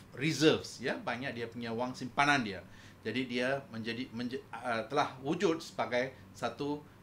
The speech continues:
kuasa ekonomi yang be-, terbesar, ya. Uh, begitu juga dengan Amerika Syarikat. Amerika ju-, Amerika Syarikat juga satu kuasa ekonomi yang besar. Kalau dia tak beli barang, barangan dari luar negeri,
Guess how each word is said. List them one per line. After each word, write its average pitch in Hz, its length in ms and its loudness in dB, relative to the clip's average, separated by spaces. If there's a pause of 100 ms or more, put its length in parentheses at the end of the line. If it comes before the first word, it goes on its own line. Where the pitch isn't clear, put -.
(140)
kuasa 135 520 6
ekonomi 120 480 2
yang 120 160 0
be-, - 80 -2
terbesar, 139 640 4 (320)
ya. 139 320 2 (320)
Uh, 95 240 -12
begitu 135 320 -2
juga 131 240 2
dengan 127 240 -2
Amerika 120 240 2
Syarikat. 123 480 0 (320)
Amerika 117 320 -4
ju-, 127 240 -6
Amerika 123 320 -2
Syarikat 131 400 0
juga 151 240 6
satu 120 320 -4
kuasa 117 240 -4
ekonomi 113 400 -4
yang 104 80 -6
besar. - 320 -2 (320)
Kalau 131 240 4
dia 151 240 4
tak 127 160 6
beli 156 240 6
barang, 165 420 12 (480)
barangan 135 400 6
dari 143 160 6
luar 160 240 8
negeri, 175 400 0